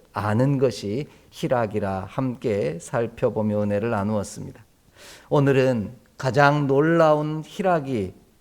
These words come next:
무엇인지를 함께 살펴보며 말씀의 은혜를 나누고자 합니다.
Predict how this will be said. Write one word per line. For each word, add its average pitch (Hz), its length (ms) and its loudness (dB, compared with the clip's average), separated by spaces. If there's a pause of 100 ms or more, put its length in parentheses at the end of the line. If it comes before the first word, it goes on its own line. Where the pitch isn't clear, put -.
(180)
무엇인지를 113 1040 -2 (200)
함께 151 500 -2
살펴보며 117 840 -6 (680)
말씀의 98 920 -2
은혜를 98 360 -2
나누고자 101 520 -2
합니다. 87 280 -10